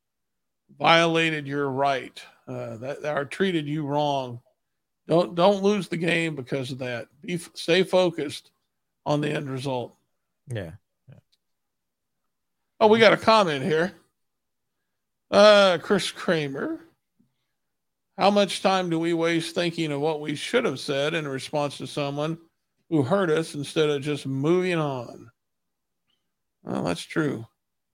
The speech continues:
Speaker 2: Yeah.
Speaker 1: Yeah. That's, uh, our, our minds need to be more, the,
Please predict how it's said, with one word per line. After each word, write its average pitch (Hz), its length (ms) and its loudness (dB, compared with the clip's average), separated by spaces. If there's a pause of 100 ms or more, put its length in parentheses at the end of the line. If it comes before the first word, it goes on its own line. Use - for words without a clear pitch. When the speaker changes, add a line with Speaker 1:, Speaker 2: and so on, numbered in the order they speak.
(120)
Speaker 2:
Yeah. 110 260 -10 (1080)
Speaker 1:
Yeah. 147 280 -8 (500)
That's, 151 320 -6
uh, 151 300 -2 (1080)
our, 143 280 0
our 156 220 2
minds 160 500 0
need 156 240 -2
to 143 80 -2
be 160 400 -4
more, 143 460 -2 (1200)
the, 139 160 -4